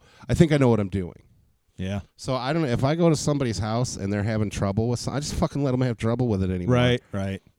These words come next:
Speaker 2: Yeah, it's,
Speaker 1: I'm
Speaker 2: that
Speaker 1: not
Speaker 2: is, that is one of those things. I don't know if it's a machine. You have, if you ever mess with a car and someone has an idea as to what's wrong, they'll, yeah.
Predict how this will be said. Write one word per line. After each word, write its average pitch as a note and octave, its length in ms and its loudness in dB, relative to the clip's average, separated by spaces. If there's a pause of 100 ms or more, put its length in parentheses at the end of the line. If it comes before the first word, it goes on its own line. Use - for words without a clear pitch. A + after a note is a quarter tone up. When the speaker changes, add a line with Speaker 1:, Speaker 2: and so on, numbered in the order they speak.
Speaker 2:
Yeah, C3+ 220 2
it's, - 340 -4
Speaker 1:
I'm A#2 140 -2
Speaker 2:
that C3+ 80 4
Speaker 1:
not D#3 100 4
Speaker 2:
is, F3+ 160 -2 (220)
that D#3 160 0
is D#3+ 160 0
one C#3 160 -2
of B2+ 60 -4
those B2 240 -2
things. G#2+ 560 -6
I C#3 60 -6
don't D3+ 80 -4
know C3+ 100 -2
if B2+ 120 -6
it's A#2 120 -6
a G#2+ 60 -4
machine. C#3 720 -4 (560)
You E3 140 2
have, D#3 240 2 (300)
if - 80 -14
you D#3 80 2
ever D3 120 2
mess C#3 260 2
with A#2 100 -2
a G2+ 40 -4
car A#2+ 640 -4 (160)
and G2+ 120 -8
someone A2 300 -2
has F#2+ 220 -6
an F#2+ 80 -6
idea F2+ 340 -8
as E2 120 -10
to G2+ 80 -8
what's F#2 260 -8
wrong, E2 460 -10 (800)
they'll, F2+ 340 -6 (220)
yeah. E2 340 -12